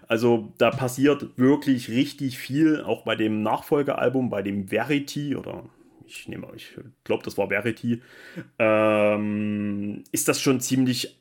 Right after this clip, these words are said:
bemerkenswert, wie, wie die Band sich entwickelt hat. Und,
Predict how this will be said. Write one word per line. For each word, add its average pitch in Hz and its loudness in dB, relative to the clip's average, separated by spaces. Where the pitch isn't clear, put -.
bemerkenswert, 110 0
wie, 139 -2
wie 113 -6
die 120 -2
Band 107 0
sich 131 -2
entwickelt 110 0
hat. 98 -6
Und, 104 -4